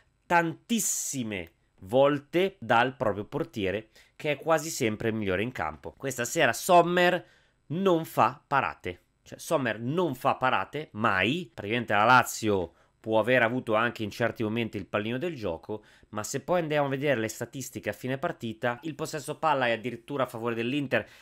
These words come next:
sicuramente agevolato dal fatto che dopo il due a zero, dopo l'espulsione, ha tenuto sicuramente il pallone tra i piedi di più,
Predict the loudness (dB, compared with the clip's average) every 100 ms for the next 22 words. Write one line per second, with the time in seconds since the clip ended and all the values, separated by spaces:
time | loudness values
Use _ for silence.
0 | _ -10 -6 4 6 6 6 4 6 6
1 | 6 4 4 2 2 -2 -2 -2 -2 -2
2 | 0 0 0 -4 -8 -10 -12 -2 -2 -2
3 | -4 -8 -4 -4 -2 -6 -6 -2 -2 -2
4 | -2 0 2 2 -2 -4 -4 -2 -4 -2
5 | -2 -2